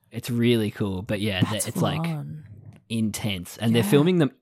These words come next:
Speaker 1: i-, in a car. They, they're behind them in a car.
Speaker 2: Mm.
Speaker 1: It's epic.
Speaker 2: So if they fell, like, the car might just hit them?
Speaker 1: <laughs> Yeah.
Speaker 2: Shit.
Speaker 1: I'm sure the guy would stop.
Speaker 2: <laughs>
Speaker 1: Um,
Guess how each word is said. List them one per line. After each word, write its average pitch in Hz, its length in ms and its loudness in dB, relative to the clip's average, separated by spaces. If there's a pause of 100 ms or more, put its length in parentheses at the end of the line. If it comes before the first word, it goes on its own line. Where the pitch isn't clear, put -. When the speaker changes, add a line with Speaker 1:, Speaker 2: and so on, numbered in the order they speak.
Speaker 1:
i-, 117 160 -12
in 131 140 6
a 120 60 4
car. 98 460 0
They, 101 160 -4
they're 120 200 0
behind 113 360 0
them 127 120 0
in 113 140 -2
a 95 60 -4
car. 90 480 -8
Speaker 2:
Mm. 196 460 -4
Speaker 1:
It's - 140 -12
epic. - 420 -12
Speaker 2:
So 233 300 8
if 233 100 2
they 240 140 6
fell, 247 560 6
like, 208 240 8
the 208 60 0
car 180 280 2
might 175 200 0
just - 180 0
hit - 240 -8
them? 311 180 -2
Speaker 1:
<laughs> 403 60 -18 (480)
Yeah. 127 280 4 (240)
Speaker 2:
Shit. 202 580 -2 (360)
Speaker 1:
I'm 135 100 4
sure 147 220 6
the 127 80 2
guy 104 220 0
would 92 140 -10
stop. - 340 -10
Speaker 2:
<laughs> - 40 4 (600)
Speaker 1:
Um, 113 500 2